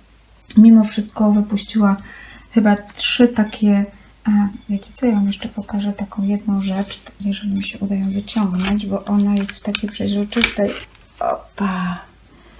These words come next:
donicy. O, i gdybyście na przykład chcieli sobie przesadzić,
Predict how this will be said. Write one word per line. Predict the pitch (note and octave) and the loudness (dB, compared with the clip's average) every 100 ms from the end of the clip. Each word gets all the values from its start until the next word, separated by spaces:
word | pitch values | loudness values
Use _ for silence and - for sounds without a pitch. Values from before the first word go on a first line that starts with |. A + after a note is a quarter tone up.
| - - - | -10 -8 0
donicy. | A3 G#3+ G3 G3 - G3 G3 G#3 D4+ - - - - - - - | 4 6 6 4 -2 2 4 4 2 -4 -8 -8 -16 -16 -20 -6
O, | - G3 - | 0 0 0
i | |
gdybyście | G#3+ G#3+ A#3 - | 0 2 2 4
na | A3+ | 4
przykład | A3 - G#3+ | 4 0 -4
chcieli | - - A#3+ A3 | -4 -2 2 2
sobie | G#3+ A3+ G#3 G#3 | 0 -2 0 0
przesadzić, | - - - G3 G3 G#3 C4+ F4+ - | -2 -8 -2 0 2 2 0 -2 -8